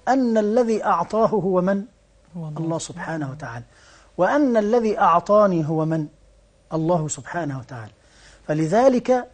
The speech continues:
Speaker 1: الراضي دوما في غنى، دوما ينظر في نفسه، حتى إذا كان الأمر في أمور الدنيا فهو لا ينظر أبدا إلى من هو أعلى منه في أمور الدنيا، ولكن دوما ينظر إلى من هو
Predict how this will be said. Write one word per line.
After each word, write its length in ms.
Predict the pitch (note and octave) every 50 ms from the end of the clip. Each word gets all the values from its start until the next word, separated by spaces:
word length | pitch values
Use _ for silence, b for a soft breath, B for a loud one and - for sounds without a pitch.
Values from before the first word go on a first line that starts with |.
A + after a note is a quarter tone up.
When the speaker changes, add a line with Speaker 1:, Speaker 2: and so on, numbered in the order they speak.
| _ _ -
Speaker 1:
الراضي 600 | F3 F3 E3 E3+ F#3 G#3+ A#3 A3+ G#3+ F#3 E3+ D#3
دوما 520 | D3 D3 D3+ G#3+ B3+ C4+ B3+ A#3+ A#3+ A3 G3
في 180 | - - G#3
غنى، 280 | E3+ F3 G#3 F#3 C#3+ - - _ _ _ _ -
دوما 260 | E3 A3+ C4 B3 A#3
ينظر 360 | A3 A3+ C#4+ D#4 D4 A#3+ C4 B3
في 200 | - - B3+ C4
نفسه، 320 | D4 D4 - - - - _ b b b b b b b b b b
حتى 360 | - - - F3+ - - F#3+
إذا 220 | E3+ G3 F3 F3+
كان 260 | E3+ - A#3+ C4 B3+ A3+
الأمر 380 | G#3+ G3+ A#3 C4 A#3+ A3+ G3+
في 140 | - - G#3
أمور 380 | E3+ F#3+ F#3+ G#3 B3+ B3+ A#3+ A3
الدنيا 480 | F3 E3 F#3 C4 C4+ C4 C4+ B3+ B3 B3+ -
فهو 300 | - G3+ F3+ G#3 A3+ A3
لا 180 | G#3+ G#3 G3+
ينظر 480 | G3+ G3+ A#3+ C4+ C#4 B3+ A3 G#3+ G#3 G3+ - -
أبدا 420 | B3 C4 B3 B3+ A3+ A#3+ A#3 A3+ - -
إلى 320 | - C4+ C#4 C#4 C#4 C4 - b b b b b b b
من 180 | F3 F3 F#3+ F3+
هو 180 | - B3+ A#3
أعلى 320 | G#3+ A3+ A#3+ G3 F#3 F3 E3
منه 140 | E3 D3+ - - -
في 100 | - G#3
أمور 300 | E3 A3 A3 A3+ A#3 A3
الدنيا، 340 | G3+ D#3 F#3+ F3 D#3+ C#3+ C#3 - _ b b b b b b b b
ولكن 420 | D#3+ E3+ G#3+ A#3 A#3 A3 G3+ F#3+
دوما 280 | F3 A3+ B3 B3 G#3+ G3+
ينظر 440 | F#3+ F#3 A3 B3+ B3+ A#3 A3+ A3 G#3+
إلى 380 | G#3+ A3+ G#3+ G3+ G3 F#3+ G#3 G3
من 180 | G#3+ A3 A3 F#3
هو 280 | F3+ A#3+ B3+ B3+ C4